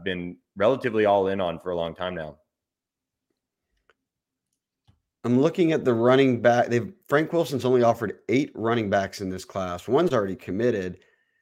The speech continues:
Speaker 2: and I could name you these other guys, and a number of them are heavy leans to other schools already.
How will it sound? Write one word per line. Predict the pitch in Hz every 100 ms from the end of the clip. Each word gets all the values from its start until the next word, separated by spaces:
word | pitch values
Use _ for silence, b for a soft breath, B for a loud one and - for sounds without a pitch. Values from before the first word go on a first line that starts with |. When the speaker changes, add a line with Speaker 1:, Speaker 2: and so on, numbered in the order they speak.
| _ _ _ 123
Speaker 2:
and | 123
I | 131 160
could | 165 120
name | 113 113 131 165
you | 165 156
these | 135 127
other | 117 117 107
guys, | 92 87 60 52 55 55 - - _
and | 90 92 87
a | 92
number | 135 135
of | 113
them | 107
are | 104
heavy | 117 110 101
leans | 104 110 104 92
to | 104
other | 95
schools | - 101 95
already. | 92 90 92 87